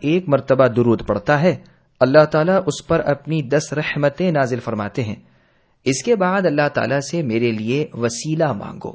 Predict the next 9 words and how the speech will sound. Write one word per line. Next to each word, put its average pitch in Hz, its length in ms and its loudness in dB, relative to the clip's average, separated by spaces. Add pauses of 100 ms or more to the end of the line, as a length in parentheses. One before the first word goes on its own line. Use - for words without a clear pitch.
(720)
کیونکہ 139 320 4
وسیلہ 139 380 0 (140)
جنت 127 380 0
میں 139 100 -2
ایک 120 320 -2
مقام 104 480 -4
ہے 143 160 -4 (580)
جو 226 200 4
اللہ 190 280 2